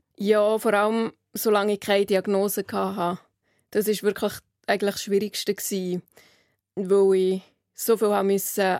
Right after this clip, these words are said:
absagen oder gemerkt habe, ich vertrage Menschen nicht. Ich habe eigentlich gerne Menschen, aber ich vertrage es nicht. Es wird wie zu viel. Und das hat ja einen Grund gehabt, aber solange du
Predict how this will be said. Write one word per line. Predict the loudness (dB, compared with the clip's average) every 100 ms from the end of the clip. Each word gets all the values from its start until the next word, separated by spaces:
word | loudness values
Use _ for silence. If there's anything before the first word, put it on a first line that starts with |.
| -2
absagen | -4 -4 -4 -2 -2 -2 -2 0 0
oder | -2 -4
gemerkt | -2 -2 -2 -6
habe, | -4 -4 -6 _ _ _ -8
ich | -6
vertrage | -6 -2 -2 0 0
Menschen | 2 2 0 0 0
nicht. | 0 -2 -2
Ich | -2
habe | 0
eigentlich | -2 0
gerne | 0 0 0
Menschen, | 0 -2 0 0
aber | 0 0 -2 -4 -18 -20 _ _ -6
ich | -4
vertrage | -4 -2 0 0 -4
es | -6
nicht. | -2 -2 -4
Es | -2
wird | 0 0
wie | -2 -6
zu | -6
viel. | 0 2 4 2 -2 -8 -6
Und | -2 -2 -4 -20 _ _ _ _ _ _ -8
das | -2
hat | -2 2
ja | 2
einen | 2
Grund | 2 0 0 -4
gehabt, | -4 -2 0 -2 -2
aber | -4
solange | -2 -2 0
du | 2 0 0